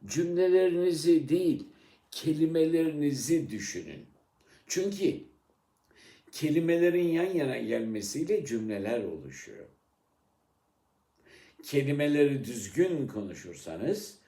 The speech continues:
cümleler hiçbir gayret göstermeden otomatikman düzgün olur. Fakat daha da önemlisi ve zor olan nedir biliyor musunuz? Harfler. Hele harfleri ağzınızdan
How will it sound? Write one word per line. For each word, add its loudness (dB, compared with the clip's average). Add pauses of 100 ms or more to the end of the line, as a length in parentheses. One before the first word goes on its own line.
(220)
cümleler -4 (220)
hiçbir -8
gayret -2
göstermeden -4 (440)
otomatikman -6
düzgün -10
olur. -12 (240)
Fakat -18 (100)
daha -12
da -10
önemlisi -12
ve -8
zor -10 (140)
olan -12
nedir -14
biliyor -12
musunuz? -20 (720)
Harfler. -14 (2000)
Hele 0
harfleri -6
ağzınızdan -10